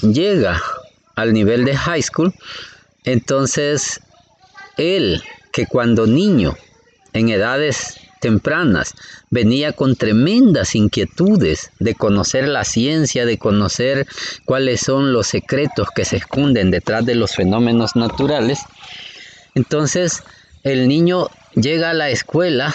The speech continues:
a ese nivel lleno de esas inquietudes. Pero cuando en la escuela empiezan a dictarle, "Esto es así, esto es asá, esto tiene que ser así, esto tiene que ser asá",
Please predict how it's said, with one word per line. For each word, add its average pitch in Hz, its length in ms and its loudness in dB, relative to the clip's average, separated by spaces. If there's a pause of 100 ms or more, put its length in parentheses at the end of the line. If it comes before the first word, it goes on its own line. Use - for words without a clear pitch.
(140)
a 110 120 -2
ese 123 220 -2
nivel 147 500 2 (380)
lleno 170 420 0
de 101 200 2
esas 123 280 -4
inquietudes. 120 800 0 (380)
Pero 135 220 0
cuando 127 260 0
en 120 80 0
la 110 80 -2
escuela 175 380 0
empiezan 175 480 0
a 170 80 0
dictarle, 156 760 -2 (300)
"Esto 135 280 -4
es - 140 -2
así, 117 440 -2 (160)
esto 120 260 -2
es 107 140 -4
asá, 104 500 -4 (220)
esto 127 240 -4
tiene 113 340 2
que 107 80 -2
ser 101 240 -2
así, 113 540 0
esto - 260 -4
tiene 117 300 0
que 107 140 -4
ser 107 260 -2
asá", 120 340 -4